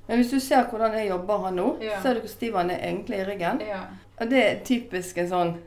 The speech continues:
Speaker 1: beskrivelse av han. Altså den, de som har øm iliosoas.
Speaker 2: Ja. Kan ikke du si, eh, hva du gjør nå? Så, så tenker du sånn folk hjemme, hva kan man gjøre for å forebygge?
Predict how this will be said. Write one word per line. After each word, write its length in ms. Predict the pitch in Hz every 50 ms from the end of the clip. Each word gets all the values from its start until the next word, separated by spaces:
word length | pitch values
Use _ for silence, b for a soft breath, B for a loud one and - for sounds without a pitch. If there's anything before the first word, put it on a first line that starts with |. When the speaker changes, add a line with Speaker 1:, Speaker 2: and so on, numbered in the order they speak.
| - - -
Speaker 1:
beskrivelse 640 | 175 - - - 196 180 170 175 170 - - - -
av 140 | - - -
han. 120 | - 170 - B B B B B B B B B B B 175
Altså 220 | 175 170 175 170
den, 380 | 160 160 156 147 139 - - -
de 120 | 180 170
som 160 | 170 - 165 147
har 240 | 165 160 151 - - - - - - - - 175
øm 320 | 165 160 165 165 - - -
iliosoas. 540 | - - 214 190 - - 185 - - - 196
Speaker 2:
Ja. 100 | 190 190 - - - - - -
Kan 100 | - 339
ikke 160 | 339 - 320 285
du 60 | 302 285
si, 360 | - - 349 320 285 254 233
eh, 260 | 226 220 214 214 214
hva 180 | 214 262 247 233
du 80 | 226 214
gjør 640 | 202 196 196 190 226 240 220 190 165 156 151 143
nå? 160 | 139 143 196 277
Så, 120 | 277 - 285
så 140 | 269 277 262 254 254 -
tenker 320 | 269 277 262 269 269 226
du 60 | 214
sånn 180 | - 247 226 226
folk 240 | - - 220 220 -
hjemme, 320 | - 202 196 202 214 202 196
hva 180 | 220 233 226
kan 120 | - 226 196
man 120 | 196 190 190
gjøre 240 | 196 190 196 214 220
for 220 | 220 - 185 170
å 20 | 170
forebygge? 880 | - - 185 175 180 190 196 202 180 170 160 151 143 - - - -